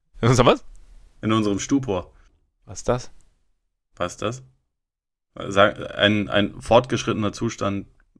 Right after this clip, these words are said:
Speaker 2: mentaler Erleuchtung nach dem einen oder anderen Ale.
Speaker 1: Ah,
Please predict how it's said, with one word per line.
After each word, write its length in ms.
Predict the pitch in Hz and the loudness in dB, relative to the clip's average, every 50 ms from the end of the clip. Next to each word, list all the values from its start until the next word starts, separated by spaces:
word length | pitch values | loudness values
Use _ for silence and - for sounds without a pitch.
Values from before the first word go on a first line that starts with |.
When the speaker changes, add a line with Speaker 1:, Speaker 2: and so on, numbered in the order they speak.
| _ _ _ _ _ _ | _ _ _ _ _ _
Speaker 2:
mentaler 800 | - - 98 101 98 - 101 98 101 104 104 104 104 101 101 101 - _ _ _ _ _ _ | -12 -6 -6 -6 -4 0 2 2 4 4 4 4 4 4 2 0 -4 _ _ _ _ _ _
Erleuchtung 640 | - 104 101 104 110 110 - - 107 98 98 95 - _ _ - | 2 4 6 6 6 4 2 -2 -4 -4 -4 -6 -10 _ _ -10
nach 400 | - 98 95 95 95 - - - - _ _ _ - - | -2 0 2 2 0 -2 -6 -18 -20 _ _ _ -8 -8
dem 120 | 98 87 | -4 -2
einen 200 | 78 90 98 90 | -2 -2 -2 -2
oder 180 | 95 98 90 73 | -2 0 0 0
anderen 260 | 95 98 92 98 95 | -2 -4 -4 -6 -6
Ale. 340 | - - 90 92 92 85 - _ _ _ _ _ _ _ _ _ _ _ - - | -2 0 0 2 0 0 -4 _ _ _ _ _ _ _ _ _ _ _ -10 -4
Speaker 1:
Ah, 400 | - - - 113 85 117 95 | 0 2 4 4 4 4 2